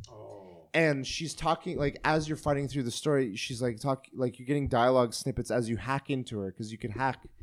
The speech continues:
Speaker 2: and then you'll get dialogue and stuff. And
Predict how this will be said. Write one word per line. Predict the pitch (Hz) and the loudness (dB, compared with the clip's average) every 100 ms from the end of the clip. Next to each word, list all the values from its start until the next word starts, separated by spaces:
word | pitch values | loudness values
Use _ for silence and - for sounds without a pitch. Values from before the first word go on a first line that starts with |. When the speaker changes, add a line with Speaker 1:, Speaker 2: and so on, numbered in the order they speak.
| - - | -18 -12
Speaker 2:
and | - 123 | -4 0
then | 127 | 2
you'll | 123 110 | 2 2
get | 123 110 | 0 2
dialogue | 120 123 113 | 2 2 2
and | 107 | -4
stuff. | - 110 - - - _ _ - | -8 -10 -12 -20 -20 _ _ -8
And | 143 127 120 117 | 0 0 0 -2